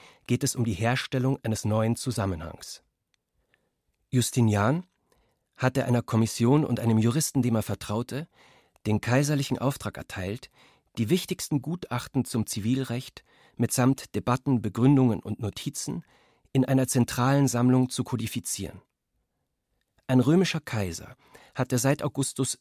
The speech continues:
drei Möglichkeiten, seine herausragende Leistung zu beweisen: durch Straßenbau, durch Verhinderung von Bürgerkrieg und durch das Erteilen von Rechtsgutachten. Die Summe der bis fünfhundertdreiunddreißig nach Christus aus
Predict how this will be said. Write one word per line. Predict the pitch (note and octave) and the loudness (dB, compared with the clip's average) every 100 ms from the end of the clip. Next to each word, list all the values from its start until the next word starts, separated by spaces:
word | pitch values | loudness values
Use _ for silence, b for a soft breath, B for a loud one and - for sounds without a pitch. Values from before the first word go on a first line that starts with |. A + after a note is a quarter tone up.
| - | -8
drei | A2 A#2 D3+ | 0 4 6
Möglichkeiten, | C3 C3+ F2 - - F2 - B2 C#3 b b b | 6 4 -4 -10 -10 -10 -6 -8 -8 b b b
seine | - A2 G#2+ | -2 0 2
herausragende | G#2+ G#2+ A#2+ - B2 A#2 G#2+ | 0 0 0 0 -2 0 0
Leistung | G2+ A2 - G#2 | -2 -4 -4 -6
zu | - G#2+ | -4 -4
beweisen: | G2 F#2+ D#2 - - _ _ _ _ _ _ _ _ _ | -2 -4 -6 -12 -16 _ _ _ _ _ _ _ _ _
durch | - - | -6 -4
Straßenbau, | - G#2+ A2 A#2+ C3 D3+ F#3 _ _ _ _ _ _ - | -2 -2 0 0 0 -4 -10 _ _ _ _ _ _ -6
durch | G#2 - | -4 -2
Verhinderung | F#2+ A#2+ A#2 G2+ G2 | 2 4 4 2 -2
von | G#2 | -2
Bürgerkrieg | G2 A#2+ C3+ - D3+ - B B B B | 0 0 0 -4 -10 -12 B B B B
und | - E3+ - | 0 0 0
durch | D3 - | -2 0
das | - | -4
Erteilen | A2+ - A2+ A#2 B2 | -4 -2 0 2 0
von | - A2 | 0 0
Rechtsgutachten. | G#2 G2 - - - - - - - - _ _ _ _ _ _ _ _ _ _ _ - | 0 -4 -8 -12 -12 -14 -14 -16 -20 -20 _ _ _ _ _ _ _ _ _ _ _ -2
Die | A#2+ | 2
Summe | A2+ G3 D#3 | 6 6 4
der | G#2 G2+ | 2 -4
bis | G2 - | -6 -6
fünfhundertdreiunddreißig | - C3 B2 G#2+ - G#2+ A2 G2+ G#2+ - - | -2 0 2 0 0 0 0 0 -4 -6 -6
nach | G#2 - | -6 -6
Christus | A2+ - A2 - | -8 -6 -8 -8
aus | A#2 | -12